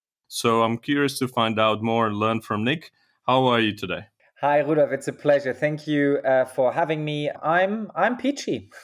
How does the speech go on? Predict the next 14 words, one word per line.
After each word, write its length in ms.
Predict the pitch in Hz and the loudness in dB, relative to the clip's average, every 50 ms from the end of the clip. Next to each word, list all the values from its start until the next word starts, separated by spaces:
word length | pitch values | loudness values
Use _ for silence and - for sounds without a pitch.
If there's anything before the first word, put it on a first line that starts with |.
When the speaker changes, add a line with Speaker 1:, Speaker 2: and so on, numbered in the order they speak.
| _ - | _ -20
Speaker 2:
<laughs> 200 | - - _ - | -20 -20 _ -18
Can't 260 | - - - 185 165 | -10 -2 -2 -2 -2
complain. 640 | 147 - - - - - - 147 143 - - - 104 | -2 -6 -8 -8 -8 -6 -2 -2 -2 -2 -4 -14 -8
Speaker 1:
Great. 460 | 110 131 143 151 180 180 170 156 127 | -2 0 2 4 2 2 0 -4 -8
Good 180 | 123 131 160 147 | -4 -4 -6 -4
for 200 | - - 143 139 | -2 -2 0 0
you. 260 | 143 160 180 190 196 | 2 0 0 -2 -2
Now, 600 | - 123 131 139 139 135 135 135 135 135 131 - _ _ - | -4 -4 0 2 4 4 4 4 2 0 -2 -6 _ _ -6
can 160 | - 139 147 | -4 -4 -2
you 80 | 156 151 | -2 -4
tell 200 | 147 - 156 151 | -2 0 0 0
us 160 | 139 135 139 | 0 0 0
a 80 | 135 | -2
bit 160 | 120 123 107 | -2 -4 -6